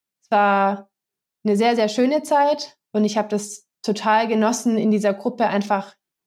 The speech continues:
ja, auch aufzuwachsen und irgendwie groß zu werden und es sind auch sehr coole Freundschaften entstanden. Mir ist aber schon so ein bisschen die Liebe zum Laufen oder zu den Laufwettkämpfen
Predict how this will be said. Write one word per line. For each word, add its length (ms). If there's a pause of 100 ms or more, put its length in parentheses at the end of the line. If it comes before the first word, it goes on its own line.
ja, 280
auch 180 (240)
aufzuwachsen 720
und 60
irgendwie 240
groß 260
zu 140
werden 280
und 300
es 520
sind 140
auch 280 (160)
sehr 240
coole 260
Freundschaften 580
entstanden. 720 (560)
Mir 140
ist 80
aber 220
schon 540 (160)
so 100
ein 80
bisschen 300
die 100
Liebe 340
zum 220
Laufen 580
oder 300
zu 120
den 120
Laufwettkämpfen 1040